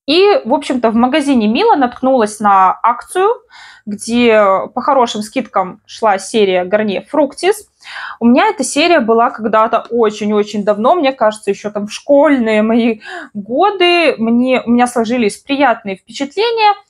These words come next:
Мне очень нравится аромат этой серии, фруктовый, сладкий, освежающий. И на тот момент, когда у меня волосы были как раз-таки в таком супер сухом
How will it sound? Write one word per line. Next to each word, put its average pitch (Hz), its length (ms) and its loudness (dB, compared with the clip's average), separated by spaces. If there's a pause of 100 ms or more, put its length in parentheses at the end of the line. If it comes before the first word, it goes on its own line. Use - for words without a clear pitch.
(120)
Мне 254 140 0
очень 262 220 0
нравится 226 440 -2
аромат 302 560 0
этой 359 180 -2
серии, 320 580 -4
фруктовый, 285 560 -2
сладкий, 254 640 -4 (800)
освежающий. 247 960 0 (720)
И 254 300 0
на 247 140 2
тот 269 260 0
момент, 240 420 0
когда 214 300 0
у 214 40 0
меня 214 160 0
волосы 214 440 0
были 214 260 -2
как - 220 -10
раз-таки 220 420 -4
в - 60 -16
таком 208 280 -2
супер 214 340 -4
сухом 226 540 -2